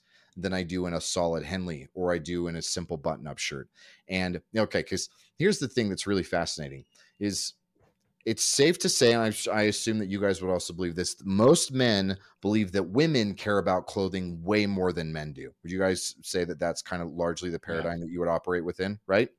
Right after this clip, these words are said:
Speaker 2: Sure.
Speaker 1: When it comes to using your clothing as a way to communicate with other people, to fit in with other groups, to be able to be seen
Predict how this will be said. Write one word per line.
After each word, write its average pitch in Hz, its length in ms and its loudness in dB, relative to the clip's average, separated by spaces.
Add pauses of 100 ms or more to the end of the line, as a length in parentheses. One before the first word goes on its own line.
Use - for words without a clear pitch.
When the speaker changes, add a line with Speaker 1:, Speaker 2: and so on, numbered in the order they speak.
(140)
Speaker 2:
Sure. 135 180 -2 (1500)
Speaker 1:
When 127 160 4
it 127 100 0
comes 165 440 2
to 131 200 2
using 147 480 0
your 147 140 0
clothing 127 640 2 (280)
as 101 180 4
a 104 40 0
way 104 320 2
to 101 680 0 (300)
communicate 113 720 0
with 110 140 0
other 107 200 2
people, 110 440 0
to - 160 -8
fit 131 360 0
in 127 180 4
with 117 180 2
other 104 180 2
groups, 98 600 -2
to - 100 -8
be 104 220 -2
able 104 160 0
to - 140 -10
be 95 160 -6
seen 107 480 -2